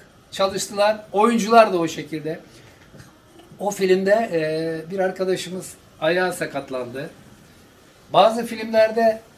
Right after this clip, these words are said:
dublör arkadaşlarımız teleferikten düştü, öldü. Bazı filmde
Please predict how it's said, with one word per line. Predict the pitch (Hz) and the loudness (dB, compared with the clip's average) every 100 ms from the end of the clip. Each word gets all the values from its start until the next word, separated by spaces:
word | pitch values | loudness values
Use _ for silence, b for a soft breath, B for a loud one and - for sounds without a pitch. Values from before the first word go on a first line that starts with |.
| - - | -20 -6
dublör | 165 185 208 | -4 -2 0
arkadaşlarımız | 196 185 180 180 170 180 175 170 156 - - - _ - | 0 -2 -4 -4 -2 -4 -4 -6 -10 -14 -18 -20 _ -4
teleferikten | 185 190 180 170 165 180 170 | -4 -2 -4 -6 -4 -4 -4
düştü, | 160 - - | -10 -12 -12
öldü. | 160 165 165 151 151 156 - - _ B B B B B B - - - | -4 0 0 -2 -6 -8 -12 -20 _ B B B B B B -20 -20 -2
Bazı | 185 233 240 | 6 6 4
filmde | 220 226 220 226 226 | -4 -6 -4 -2 -2